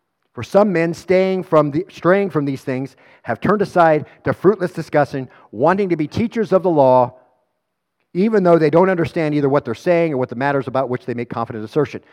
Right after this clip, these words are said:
So Paul lays it out to Timothy. He says, "Listen, people want to be teachers. They hold on to false doctrine. They don't know it well enough to teach it, or they go about it in the wrong way,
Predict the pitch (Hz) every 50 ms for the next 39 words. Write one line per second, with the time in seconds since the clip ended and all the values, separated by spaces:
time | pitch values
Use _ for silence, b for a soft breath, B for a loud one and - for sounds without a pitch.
0 | b b b - 139 160 170 160 131 139 165 190 147 175 180 175 170 165 - 135
1 | - 180 165 135 127 110 104 - 143 120 156 156 - 110 92 b b b b b
2 | b - 175 160 160 165 165 151 139 131 123 - 190 214 - - 208 202 185 -
3 | b b b b b b 117 110 104 170 202 190 180 165 156 - 175 165 151 -
4 | - 180 170 165 - 170 170 156 b b b b b b 107 113 117 151 165 214
5 | 202 170 175 180 180 165 156 160 165 165 165 165 - - - - - 190 185 -
6 | - 175 170 175 b b b b b b - 117 127 127 127 123 120 180 185 175
7 | 170 170 165 165 147 151 143 143 147 151 151 147 143 143 139 135 135 131